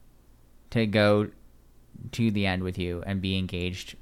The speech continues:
for followers with you. Like, what are you doing? <laughs> I like, I like that, that, uh, Tino, like,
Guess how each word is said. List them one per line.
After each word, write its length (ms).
for 220
followers 720
with 240
you. 240
Like, 220
what 240
are 60
you 180
doing? 540
<laughs> 40
I 100
like, 360
I 140
like 280
that, 360
that, 340
uh, 220
Tino, 600
like, 160